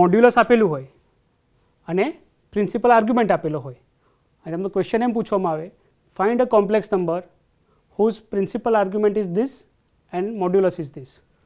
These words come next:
So, એ ટાઈપનો ક્વેશ્ચન હોય તો કેવી રીતે સોલ્વ કરી શકાય? Let us see. જો એ ક્વેશ્ચન એ ટાઈપનો છે,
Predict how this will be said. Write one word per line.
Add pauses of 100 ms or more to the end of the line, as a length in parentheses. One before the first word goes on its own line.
(100)
So,
એ
ટાઈપનો
ક્વેશ્ચન
હોય
તો
કેવી
રીતે
સોલ્વ
કરી
શકાય? (580)
Let
us (120)
see. (3000)
જો
એ
ક્વેશ્ચન
એ
ટાઈપનો
છે,